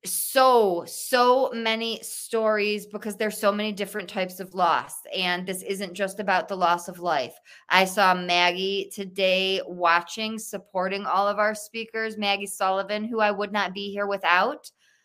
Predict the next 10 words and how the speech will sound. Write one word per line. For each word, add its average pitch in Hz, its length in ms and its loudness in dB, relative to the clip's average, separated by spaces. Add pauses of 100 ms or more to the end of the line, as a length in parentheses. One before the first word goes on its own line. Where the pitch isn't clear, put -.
(240)
Um, 214 340 6
she - 220 -6
supported 220 580 -2
me 214 140 -4
during 196 600 -2
my 196 380 0 (140)
first 208 440 -4
year 196 540 -2
of 196 340 2 (300)
healing 214 720 0